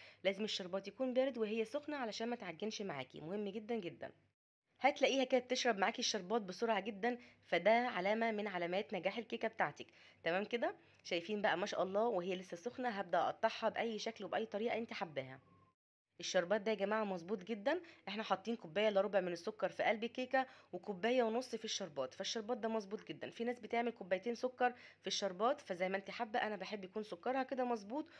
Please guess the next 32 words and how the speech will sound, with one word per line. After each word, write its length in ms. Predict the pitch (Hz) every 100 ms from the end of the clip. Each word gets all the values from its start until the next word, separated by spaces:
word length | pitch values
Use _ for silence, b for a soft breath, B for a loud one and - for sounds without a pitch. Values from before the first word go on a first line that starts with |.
| B B
وتبقى 280 | 185 240 -
الكيكة 300 | - 240 240
كده 200 | 247 233
شاربة 260 | - 226
السكر 340 | 202 - - 202
بتاعها، 440 | - 240 - 254 B B 190
ما 60 |
يبقاش 240 | 185 226 -
كده 180 | 214
فيه 120 | 208 220
شربات، 560 | 214 170 202 214 -
يعني 500 | 185 170 147 156 151
بعد 180 | 127 185
ما 40 | 196
تطلعي 300 | 180 185 190
القطعة 320 | 190 226 180
كده 300 | 170 214 220
تلاقي 240 | - 202
شربات 340 | 202 180 170 208
كده 140 | 208
تحتها 360 | 196 175 - 208
في 80 | 202
الصينية. 500 | - 175 202 262 302 B B B B
لا، 100 | 185
انا 100 | 202
بحبها 300 | 185 175 202
تكون 240 | - 208
مظبوطة 560 | 190 151 170 214 233 233 165 - -
بالظبط 460 | 160 156 196 190
كده، 160 | 160 151
سكرها 340 | 160 156 226
حلو. 300 | 220 - 123